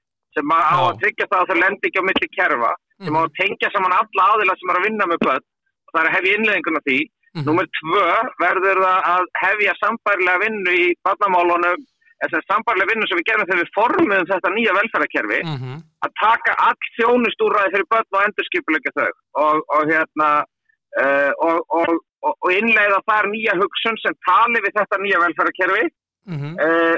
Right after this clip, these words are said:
Speaker 1: sem á að geta eitt öllum biðlistum eftir nauðsynlegri þjónustu fyrir börn.
Speaker 2: Já.
Speaker 1: Þetta er, þú veist, og við erum í rauninni bara í mínum huga bara hálfnuð í þessu ferðalagi
Speaker 2: Já.
Speaker 1: og, og við erum bara búin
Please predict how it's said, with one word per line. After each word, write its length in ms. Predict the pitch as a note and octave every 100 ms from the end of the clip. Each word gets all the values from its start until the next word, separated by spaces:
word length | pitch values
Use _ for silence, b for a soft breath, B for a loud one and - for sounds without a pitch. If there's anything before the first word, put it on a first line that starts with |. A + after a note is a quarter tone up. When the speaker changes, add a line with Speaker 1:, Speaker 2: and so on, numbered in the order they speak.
| -
Speaker 1:
sem 140 | G3+
á 120 | F#3 G#3
að 160 | G3+
geta 200 | F3+ F#3
eitt 180 | F3+ A#3+
öllum 240 | A3 F#3 G3
biðlistum 520 | G#3 A3 G3 - E3
eftir 160 | D#3 F3
nauðsynlegri 400 | F#3 D#3+ D3+ D3
þjónustu 380 | E3+ D3+ - B2
fyrir 160 | A#2
börn. 160 | - E2 -
Speaker 2:
Já. 180 | _ E3
Speaker 1:
Þetta 180 | - F#3+
er, 180 | F#3+ F3+
þú 420 | - _ _ -
veist, 120 | - -
og 140 | D#3
við 120 | F3
erum 240 | F#3+ A#3+ A#3
í 60 |
rauninni 260 | G#3+ G3+ G3+
bara 180 | G3+ G3+
í 40 |
mínum 240 | G3+ B3 G#3
huga 120 | G#3 G3
bara 140 | F#3+
hálfnuð 520 | G3 B3 C4 A3 D#3
í 80 | E3
þessu 140 | D#3 E3
ferðalagi 540 | G3 D#3+ A#2+ F#2+ G#2 D4 _ _ -
Speaker 2:
Já. 120 | C#3+ G#2+
Speaker 1:
og, 300 | - D3 D#3+ - -
og 300 | E3+ E3+ E3+ -
við 140 | - E3+
erum 120 | E3
bara 300 | G3 A#3 B3 F3
búin 320 | A#3 A#3+ G3+